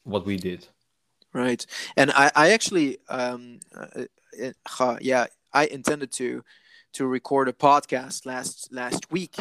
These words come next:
Speaker 2: with, with, uh, fifty fifty Chasing, who is a, who's a good friend of mine in the D B S community. And, uh, one of the topics that's, and, and I say intended to record because in the end we, we,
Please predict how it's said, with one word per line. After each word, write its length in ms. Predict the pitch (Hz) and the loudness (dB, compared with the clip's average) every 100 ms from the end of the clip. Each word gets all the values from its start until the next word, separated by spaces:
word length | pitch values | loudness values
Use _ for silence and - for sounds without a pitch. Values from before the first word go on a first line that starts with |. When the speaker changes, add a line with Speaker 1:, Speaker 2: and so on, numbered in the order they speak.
| - | -6
Speaker 2:
with, 380 | 127 120 - _ | -6 -6 -12 _
with, 360 | - 123 120 - | -12 -12 -12 -10
uh, 220 | 123 117 | -8 -8
fifty 380 | - 147 - - | -6 -6 -6 -8
fifty 320 | - 120 - | -10 -10 -10
Chasing, 500 | - 147 143 - 123 | -6 -2 -2 -2 -10
who 160 | 120 117 | -12 -10
is 160 | 117 | -8
a, 240 | 127 117 - _ _ _ - | -6 -6 -8 _ _ _ -12
who's 140 | 127 | -8
a 60 | 123 | -2
good 180 | 175 - | -2 0
friend 260 | - 175 | 2 2
of 120 | 143 127 | 2 -2
mine 220 | 123 127 | -4 -4
in 120 | 123 | -10
the 80 | 175 | -14
D 160 | - | -10
B 160 | 123 127 | -4 0
S 140 | 123 | 0
community. 580 | - 127 151 165 131 120 - - - _ - | 0 -4 0 2 2 0 -6 -20 -20 _ 2
And, 260 | 131 127 | 4 6
uh, 160 | 131 131 | 6 4
one 220 | 135 170 | 4 4
of 80 | 202 | 4
the 80 | 180 | 4
topics 420 | - 160 151 127 | 6 6 4 -4
that's, 300 | 131 - - _ _ | -4 -6 -14 _ _
and, 180 | 131 131 | -14 -10
and 140 | 131 127 | -8 -4
I 60 | |
say 180 | - 143 | -4 -6
intended 480 | 131 117 151 143 127 | -8 -6 -6 -4 -8
to 120 | - | -8
record 400 | 123 - 131 123 | -10 -4 0 0
because 240 | 107 123 113 | -2 -6 -6
in 100 | 123 | -4
the 140 | 123 | -2
end 140 | 131 123 | -2 -4
we, 260 | 120 117 | -8 -6
we, 180 | 120 | -8